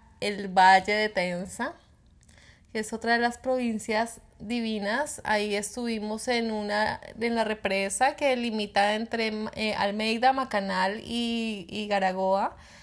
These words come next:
También la pasamos fabuloso, es un lugar divino. Fuimos a la cascada también de la setenta y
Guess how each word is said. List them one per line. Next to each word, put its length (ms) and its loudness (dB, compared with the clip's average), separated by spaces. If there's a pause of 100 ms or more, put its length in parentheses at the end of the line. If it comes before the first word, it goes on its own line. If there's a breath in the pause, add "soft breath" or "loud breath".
(200 loud breath)
También 520 -4
la 220 -2
pasamos 640 -4
fabuloso, 1000 0
es 200 -4
un 120 -6
lugar 300 -2
divino. 420 -6
Fuimos 320 -6
a 80 0
la 140 -2
cascada 580 0
también 320 -4
de 80 -6
la 120 -2
setenta 600 -6
y 80 -6